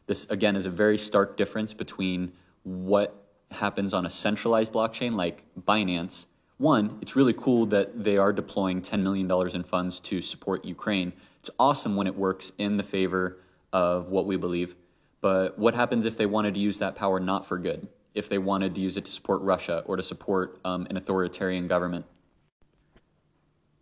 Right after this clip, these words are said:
Although right now we appreciate that they're leveraging their centralized forces to support Ukraine,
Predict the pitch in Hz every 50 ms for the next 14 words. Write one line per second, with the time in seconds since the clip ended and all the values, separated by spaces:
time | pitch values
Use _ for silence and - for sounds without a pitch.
0 | _ - - 113 107 117 117 113 110 104 98 98 98 95 98 107 113 110 110 107
1 | 101 104 - - 101 - - - 104 98 98 95 82 - 101 92 95 92 92 -
2 | 104 98 101 98 98 98 95 92 98 90 101 98 95 95 92 92 - - 98 92
3 | - - 95 92 90 90 87 85 - - - 95 95 90 - - 101 95 92 -
4 | - - 104 87 87 - - - - - 98 87 - - 87 82 - - 90 95
5 | 110 135 135